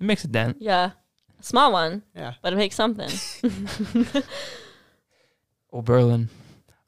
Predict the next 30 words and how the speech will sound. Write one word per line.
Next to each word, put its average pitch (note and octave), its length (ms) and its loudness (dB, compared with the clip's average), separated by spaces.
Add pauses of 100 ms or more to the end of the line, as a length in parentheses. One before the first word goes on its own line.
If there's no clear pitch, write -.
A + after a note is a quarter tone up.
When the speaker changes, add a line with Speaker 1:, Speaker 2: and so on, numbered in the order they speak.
Speaker 1:
O- C#3+ 280 8
Speaker 2:
Oberlin A#3 340 2
College. F#3 440 -2
Speaker 1:
Oberlin. B2+ 520 2 (120)
Is C3 120 4
it - 120 4
Oberlin E3 460 4
or - 160 -4
Oberlin? A#2+ 720 2
Speaker 2:
Oberlin F#3+ 500 2
with F#3+ 140 -8
a G3+ 60 -2
B. F3+ 400 -6 (1700)
Speaker 3:
That's - 160 -20
what A2 100 -8
he - 60 -2
Speaker 1:
With, D3+ 100 6
Speaker 3:
said. E3+ 100 2
Speaker 1:
with E3 120 8
a D3 60 4
B. B2 260 6 (100)
Speaker 2:
With B3 160 4
a A#3+ 60 10
B B3+ 160 4
like G#3+ 220 4
bitch. - 480 2
Speaker 3:
<laughs> - 40 -20 (140)
Okay. - 220 -10 (640)
Speaker 2:
Yep. - 200 -10 (680)
Speaker 1:
Oh, A#2 240 6